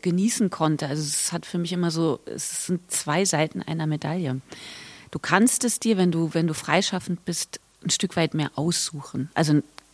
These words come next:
kommt natürlich drauf an, wie du monetär unterwegs bist, ne? Also du kannst sagen, "Ich mach das, ich mach das, ich, ich mach jetzt ein Stück in Essen, ich mach ein Stück in Oberhausen, ich mach ein Stück in, in Zürich und dann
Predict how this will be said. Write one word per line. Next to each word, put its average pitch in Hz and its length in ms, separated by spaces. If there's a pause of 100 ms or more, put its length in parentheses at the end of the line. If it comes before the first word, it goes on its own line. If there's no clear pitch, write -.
(240)
kommt - 180
natürlich 156 260
drauf - 260
an, 151 160
wie 156 80
du 156 80
monetär 147 440
unterwegs - 460
bist, - 240
ne? 226 160 (540)
Also 156 200
du 143 100
kannst 170 440
sagen, 156 160
"Ich 165 140
mach 143 120
das, 247 380
ich - 100
mach 156 140
das, 202 380
ich, - 240
ich - 120
mach 151 120
jetzt - 180
ein 143 60
Stück - 200
in 180 120
Essen, 220 260
ich 170 80
mach 151 140
ein 147 80
Stück - 260
in 151 340
Oberhausen, 175 440
ich 151 100
mach 180 160
ein 160 60
Stück - 240
in, 151 160 (680)
in 180 140
Zürich 220 500
und 156 200
dann 143 260